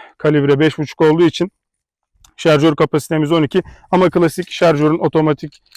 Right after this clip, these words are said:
Hatsa'nın otomatik silahlarında kullandığı şarjör mevcut. Gördüğünüz gibi. Bu şarjörü sahip olan diğer silahlarınızdan şarjör alıp da bunu da kullanabilirsiniz. Arkadaşlar hemen emniyet mandalımıza geçelim. Burada gördüğünüz gibi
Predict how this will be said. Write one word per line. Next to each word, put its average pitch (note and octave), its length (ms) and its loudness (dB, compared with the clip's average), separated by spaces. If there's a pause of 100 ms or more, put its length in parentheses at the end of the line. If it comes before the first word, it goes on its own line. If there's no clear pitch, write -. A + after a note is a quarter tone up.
Hatsa'nın E3 380 0
otomatik D#3+ 440 -2
silahlarında D3+ 540 0
kullandığı D3 440 0
şarjör C#3 380 0
mevcut. D3+ 360 -2 (480)
Gördüğünüz B2+ 540 0
gibi. C3+ 260 -4 (800)
Bu F#3+ 80 0
şarjörü F3 600 4
sahip E3 380 2
olan E3 340 2
diğer D#3+ 200 4
silahlarınızdan D#3 720 0
şarjör D#3 380 2
alıp C#3 240 2
da D#3+ 100 2
bunu D3 140 2
da D#3+ 80 2
kullanabilirsiniz. D3 840 0 (520)
Arkadaşlar F#3+ 560 4
hemen F#3 200 4
emniyet F3+ 360 2
mandalımıza E3 540 2
geçelim. D3+ 400 0 (140)
Burada D#3+ 220 4
gördüğünüz D3+ 520 2
gibi C3 280 -2